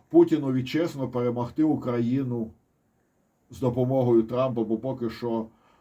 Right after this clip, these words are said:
ну, Трамп прийшов на допомогу Путіну, Трамп же ж має довести себе до кінця, Трамп же ж має послати війська, послати зброю, дати гроші на допомогу Путіну. Просто махнуть рукою, швидше за все,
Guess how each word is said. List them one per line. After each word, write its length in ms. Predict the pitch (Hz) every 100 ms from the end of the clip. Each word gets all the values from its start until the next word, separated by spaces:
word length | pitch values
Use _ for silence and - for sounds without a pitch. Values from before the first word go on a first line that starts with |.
| _
ну, 160 | 147 156
Трамп 320 | 185 196 165
прийшов 420 | 170 165 170 165
на 80 | 143
допомогу 540 | 135 127 127 131 127
Путіну, 460 | - 127 117 120 117
Трамп 280 | 110 139 123
же 120 | 131
ж 100 | 110
має 260 | 147 175 131
довести 500 | 123 120 113 113 110
себе 300 | 123 110 107
до 140 | 110
кінця, 480 | 110 113 110 104 85
Трамп 280 | 107 113 107
же 140 | 120
ж 100 | 113
має 380 | 127 147 120 92 _ _ _
послати 520 | - 113 127 127 123 107
війська, 540 | 107 107 - 123 131
послати 540 | 123 104 113 117 107
зброю, 640 | 101 90 101 117 131 127 110
дати 320 | 120 117 98
гроші 500 | 95 104 127 135 113
на 140 | 110
допомогу 560 | 110 110 107 110 110 104
Путіну. 480 | - 107 107 98 98 - - -
Просто 460 | - 156 185 - 151
махнуть 400 | 143 131 151 151
рукою, 300 | 147 151 156
швидше 360 | - 220 220 190
за 140 | 190
все, 360 | 185 - 214